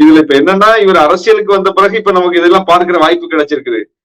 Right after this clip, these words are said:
இவர் அதிகாரியா இருக்கும்போது என்னென்ன கூத்து பண்ணாருங்கிறத வந்து கர்நாடகத்துலதான் கேட்டு தெரிஞ்சுக்கணும். அந்த அளவுக்கு அவருடைய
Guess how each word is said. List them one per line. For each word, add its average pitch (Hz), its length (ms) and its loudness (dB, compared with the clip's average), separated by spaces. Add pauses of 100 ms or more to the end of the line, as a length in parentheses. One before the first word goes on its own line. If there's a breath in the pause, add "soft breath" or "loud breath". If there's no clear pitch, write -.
(180)
இவர் 139 260 2
அதிகாரியா 240 440 2
இருக்கும்போது 214 460 -2
என்னென்ன 202 320 -2
கூத்து 208 320 -10 (100)
பண்ணாருங்கிறத 175 880 0
வந்து 156 240 -2
கர்நாடகத்துலதான் 160 760 0
கேட்டு 156 280 -2
தெரிஞ்சுக்கணும். 139 520 -2
அந்த 135 180 -2
அளவுக்கு 190 460 2
அவருடைய 151 680 0